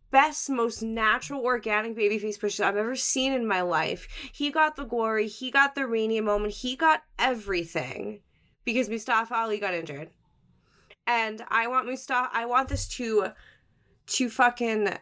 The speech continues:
I want this to bother Mustafa Ali. I want this to eat at him. I want this to haunt him. And I want him to, I want this to have affected him so much that he,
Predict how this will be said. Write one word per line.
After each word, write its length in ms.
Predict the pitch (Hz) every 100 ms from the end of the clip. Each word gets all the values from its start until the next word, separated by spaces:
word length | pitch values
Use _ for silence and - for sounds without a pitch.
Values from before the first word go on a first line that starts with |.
| 185 -
I 120 | 240
want 240 | 240 247 247
this 160 | 226
to 220 | - 208 -
bother 320 | - 196 208 202
Mustafa 500 | 196 - 185 185 196
Ali. 180 | 180
I 100 | 165
want 180 | 202 220
this 140 | 220 -
to 200 | 208 220
eat 140 | 220
at 140 | 214 208
him. 160 | 196
I 80 | 180
want 160 | 190 185
this 100 | -
to 120 | 190
haunt 420 | - 220 214 214
him. 260 | 196 185 165
And 180 | 180 -
I 100 | 190
want 320 | 190 196 208
him 300 | 202 208 202
to, 480 | - 208 190 180 180 - _ _ _ -
I 100 | 208
want 400 | 202 214 220 202
this 240 | 214 -
to 200 | - 196
have 120 | 185
affected 500 | 180 - 202 - 190
him 440 | 180 175 - 190 202 _ _ -
so 440 | - - 247 240
much 680 | 233 208 - - - - - _ - - _ -
that 460 | 214 208 190 185 208
he, 560 | - 220 208 202 180